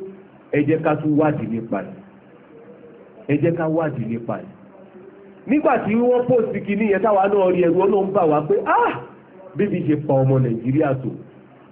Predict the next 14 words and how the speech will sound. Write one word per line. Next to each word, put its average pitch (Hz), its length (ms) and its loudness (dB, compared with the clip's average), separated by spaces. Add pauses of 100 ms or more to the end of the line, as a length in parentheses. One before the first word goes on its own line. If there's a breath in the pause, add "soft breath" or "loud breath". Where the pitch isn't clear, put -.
(380)
Àwọn 156 300 0
èèyàn 156 140 2
dẹ̀ 170 220 2
sọ - 120 -2
oúnjẹ. 135 340 0
Ìtọ́ 240 460 0
yẹn 196 100 2
á 220 80 2
máa 202 160 0
fẹ́ 175 180 0
tó 170 160 0
street 180 360 -4
wa 131 200 2
yìí. 120 160 0